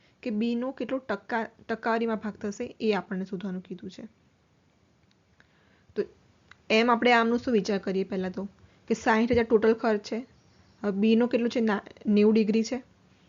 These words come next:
તો સાહીઠ હજાર ગુણ્યા નેવું ભાગ્યા ત્રણસો સાહીઠ, એટલે કે આપણને સાહીઠ હજાર, નેવું ભાગ્યા ત્રણસો સાહીઠ, એટલે કે આપણને બીનો જે છે એનો ખર્ચ જે છે એ મળે.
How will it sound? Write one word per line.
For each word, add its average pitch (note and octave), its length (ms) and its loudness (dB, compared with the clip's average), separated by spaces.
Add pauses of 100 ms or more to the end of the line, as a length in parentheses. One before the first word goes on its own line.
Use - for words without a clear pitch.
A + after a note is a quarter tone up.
(220)
તો A3 100 0
સાહીઠ A3+ 360 0
હજાર A#3 180 2
ગુણ્યા G#3+ 240 0
નેવું G#3+ 300 2
ભાગ્યા G#3+ 260 0
ત્રણસો G#3 300 -2
સાહીઠ, A3 340 -6 (460)
એટલે G3+ 160 4
કે G#3+ 100 4
આપણને G#3 260 2
સાહીઠ A3 500 -4
હજાર, A3 320 0 (680)
નેવું G#3 240 6
ભાગ્યા A3+ 260 0
ત્રણસો A3+ 260 -4
સાહીઠ, F#3+ 260 -6
એટલે G3 140 -4
કે A3 120 -2 (200)
આપણને G#3+ 300 -4
બીનો G#3 460 0 (420)
જે G#3 120 4
છે A3+ 180 2
એનો A3+ 140 0
ખર્ચ A3 380 -2
જે A3+ 100 2
છે G3+ 340 -2 (180)
એ A3 120 2
મળે. A3 340 0